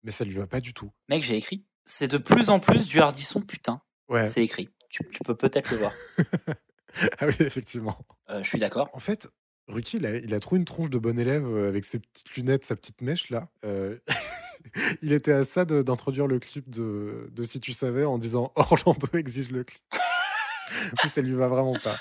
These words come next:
Speaker 2: Non, ça lui va pas du tout.
Speaker 1: Orlando exige le clip.
Speaker 2: Et c'est fou parce qu'à un moment dans cette émission, il y a le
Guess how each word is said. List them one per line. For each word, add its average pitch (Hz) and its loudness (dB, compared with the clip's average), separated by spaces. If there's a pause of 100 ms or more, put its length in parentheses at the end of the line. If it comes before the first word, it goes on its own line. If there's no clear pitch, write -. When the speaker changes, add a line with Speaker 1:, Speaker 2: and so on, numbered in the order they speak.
Speaker 2:
Non, 143 6
ça 147 4
lui 147 2
va 127 4
pas 135 6
du 127 -10
tout. 156 -8
Speaker 1:
Orlando 214 12 (100)
exige 214 8
le 202 8
clip. 147 -2 (160)
Speaker 2:
Et 131 -2
c'est 160 0
fou 208 -2
parce 202 4
qu'à 143 0
un 139 4
moment 160 2
dans 156 0
cette 127 -8
émission, 127 -4
il 151 -4
y 123 0
a - 0
le 113 -2